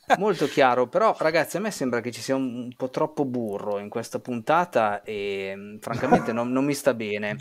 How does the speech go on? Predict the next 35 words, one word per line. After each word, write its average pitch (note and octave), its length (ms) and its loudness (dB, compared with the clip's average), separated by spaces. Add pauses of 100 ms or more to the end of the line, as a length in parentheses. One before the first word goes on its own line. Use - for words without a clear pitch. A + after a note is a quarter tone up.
(120)
Non C#3+ 180 2
ve D3+ 80 2
l'ho E3+ 100 6
messa G3+ 300 2
nel C3+ 160 2
copione D#3+ 380 2
questa C3 260 -2
cosa D3 380 4
proprio C#3 240 -2
perché A2+ 260 0
volevo B2 300 4
fregarvi, A2 760 2 (420)
ma D#3+ 100 6
l'ho F#3+ 80 8
detta E3 260 4
nell'introduzione. C3 960 2
Eh, B2 500 -2
Saverio, C3+ 600 4
riparto C#3 720 4
il B2+ 120 0
giro. A2 520 -2 (360)
Perché G#3 360 0
questo B2+ 260 -2
festival B2 480 0
non A#2+ 160 -2
è A#2 80 0
diventato A2+ 840 -2 (500)
molto E3+ 480 4
più B2 160 -2
grande G#2+ 520 0
rispetto G#2 540 -6
a G#2 220 -2
quanto G#2+ 400 -2
è G2+ 60 -2
adesso? G#2+ 520 -6